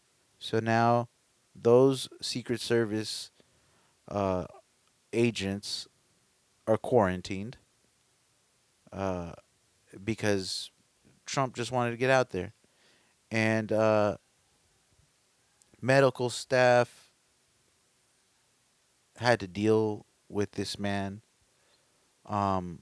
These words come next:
a man who doesn't believe that we deserve universal he-, health care,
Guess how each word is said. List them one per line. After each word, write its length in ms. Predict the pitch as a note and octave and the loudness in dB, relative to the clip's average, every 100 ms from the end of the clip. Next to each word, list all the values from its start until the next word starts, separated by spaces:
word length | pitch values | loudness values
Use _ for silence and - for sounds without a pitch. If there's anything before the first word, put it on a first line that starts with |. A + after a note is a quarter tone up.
| - | -6
a 120 | G#2 | -4
man 320 | G#2 G#2 G#2+ | 0 0 0
who 140 | G#2 G2+ | -2 0
doesn't 400 | G#2 G2+ G2 - _ _ _ | 0 -2 -6 -10 _ _ _
believe 580 | G2+ F#2+ G2 G2+ G2+ F#2+ | -4 -2 -2 -4 -6 -4
that 320 | F#2+ F#2 F2 - _ _ _ _ | -4 -2 -4 -12 _ _ _ _
we 240 | F2+ G2+ F#2+ | -6 -4 -4
deserve 800 | F#2+ F2+ F#2+ F#2 F#2 F2+ - - _ _ _ _ _ _ _ _ _ _ _ | -6 -2 -2 0 -4 -8 -18 -20 _ _ _ _ _ _ _ _ _ _ _
universal 540 | G#2 G#2 F#2+ F2 - E2+ | -4 -4 -4 -8 -8 -4
he-, 340 | G2+ G2+ - | -2 -2 -2
health 280 | G2+ G2 - | -2 -2 -4
care, 320 | G2 F#2+ | -6 -6